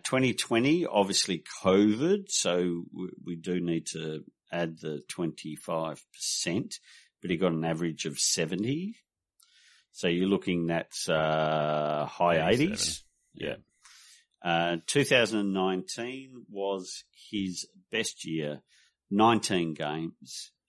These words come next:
Speaker 1: um, at an average of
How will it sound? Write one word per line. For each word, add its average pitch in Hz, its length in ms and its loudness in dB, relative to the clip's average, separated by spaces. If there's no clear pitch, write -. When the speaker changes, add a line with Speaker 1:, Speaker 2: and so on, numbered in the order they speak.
Speaker 1:
um, 50 540 -12
at 85 400 -2
an 82 220 -8
average 82 560 -4
of 78 380 -2